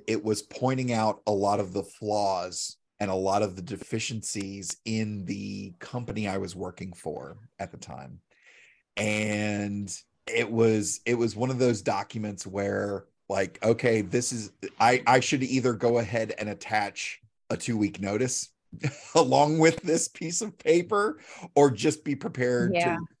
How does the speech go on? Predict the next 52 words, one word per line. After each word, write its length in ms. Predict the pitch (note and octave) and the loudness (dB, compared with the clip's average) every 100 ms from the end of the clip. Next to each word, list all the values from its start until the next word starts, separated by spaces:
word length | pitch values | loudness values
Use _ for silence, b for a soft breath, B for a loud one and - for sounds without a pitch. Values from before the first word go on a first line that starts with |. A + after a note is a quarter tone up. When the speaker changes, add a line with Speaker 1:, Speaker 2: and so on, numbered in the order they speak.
| - | 4
Speaker 1:
like, 240 | C#3 C3 - | 4 4 0
as 160 | C#3+ B2 | -4 -2
soon 140 | D#3 | -2
as 100 | D#3+ | 2
I'm 140 | D3+ D3+ | 2 4
done 200 | C#3+ C3 | 2 2
writing 260 | B2+ B2+ C3 | 0 -2 -4
this, 160 | C3+ | -6
just 240 | - C3+ - | -6 -8 -2
go 140 | C3 | -2
ahead 200 | G2+ B2+ | 0 -2
and 160 | A2+ - | -2 -6
pack 240 | G#2 - | -6 -6
the 80 | - | -8
box. 460 | F2 E2+ F2 - | -6 -6 -4 -2
Like, 260 | C3+ A#2+ G2+ | 4 4 4
just, 260 | D3+ - b b b b _ - | 0 -2 b b b b _ 4
uh, 220 | B2 C3+ | 6 6
you 120 | C#3 | 4
know, 380 | C#3 B2 B2 B2 - | 4 6 4 2 0
my, 300 | A#2+ B2+ A#2+ | 0 0 -2
you 240 | A#2 B2 A#2+ | -6 -6 -4
know, 220 | A#2+ G#2+ | -4 -4
the 100 | G#2+ | -6
picture 320 | - C3+ - A#2 | 0 0 0 -2
of 80 | |
me 140 | A2 B2 | 0 0
and 60 | |
my 120 | A#2 A#2 | 2 4
wife, 580 | F3 A#3+ E3+ E3 D#3 | 6 8 8 6 2
the 100 | - | -2
little 280 | B2 D3 A2+ | 0 0 -4
toy 340 | - F3+ E3+ D#3+ | -4 0 2 2
that 100 | D#3 | 2
I 80 | D3 | 2
have 220 | C#3+ C#3 | 2 2
on 100 | C3+ | -2
my 140 | C3 | -2
desk, 480 | B2 B2+ C3 G#2+ - - | -2 -2 2 0 0 -8
Speaker 2:
<laughs> 80 | - | -6
Speaker 1:
uh, 600 | A2 A2 A2 A2 A2 A2+ - | -4 -2 -2 -2 -2 -4 -4
and 220 | A2+ G#2 | -6 -4
the 80 | A#2 | -4
little 240 | A#2 A2 | -2 -2
magnet 600 | A#2 D3 A3 A3+ D3+ D3+ - | 0 4 4 4 2 2 2
on 200 | B2 A#2+ | -2 0
the 80 | A#2 | -4
fridge 680 | - F#3 D3+ D3 C3 - F3 | -2 2 4 4 0 -10 -6
in 200 | A#2+ B2+ | -2 -2
the 80 | A2+ | 0
break 280 | C#3 D#3 D3+ | 2 2 2
room, 340 | D3 C#3+ C#3 | 2 2 -2